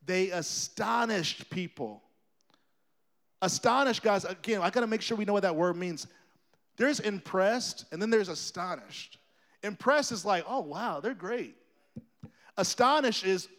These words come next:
"I don't have words. I'm actually kinda <laughs> scared. Like, this is amazing." They were uneducated men that were not given the cards dealt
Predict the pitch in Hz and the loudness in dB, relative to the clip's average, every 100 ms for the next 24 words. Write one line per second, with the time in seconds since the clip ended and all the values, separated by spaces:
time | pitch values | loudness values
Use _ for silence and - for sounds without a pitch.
0 | - 190 226 196 180 156 170 202 190 127 | 0 4 4 4 2 4 4 4 2 -2
1 | 104 - - - - - _ _ _ _ | -6 -14 -14 -12 -14 -18 _ _ _ _
2 | _ _ - 170 214 214 196 185 185 165 | _ _ -2 2 2 0 -2 -2 -2 -2
3 | - - 170 - 202 175 131 - - 156 | -6 -8 -8 -4 -4 -6 -12 -16 -14 -14
4 | 131 _ _ _ _ _ _ 202 208 208 | -14 _ _ _ _ _ _ -2 -2 -6
5 | 175 156 170 262 254 175 127 113 120 _ | -8 -8 -6 -4 -4 -6 -12 -18 _ _
6 | _ _ _ _ 220 240 220 214 233 277 | _ _ _ _ -2 2 2 4 2 2
7 | 240 240 254 262 - 226 226 226 208 226 | 0 0 0 -2 -2 0 0 -2 -4 -2
8 | 208 156 143 156 _ _ _ _ _ _ | -4 -6 -12 -20 _ _ _ _ _ _
9 | - 190 196 226 240 208 170 226 226 226 | -2 0 2 2 0 0 -2 0 2 0
10 | 220 185 _ _ 170 185 - 220 226 220 | -6 -12 _ _ -8 -4 0 2 2 2
11 | 165 160 208 220 | -2 -4 -2 -2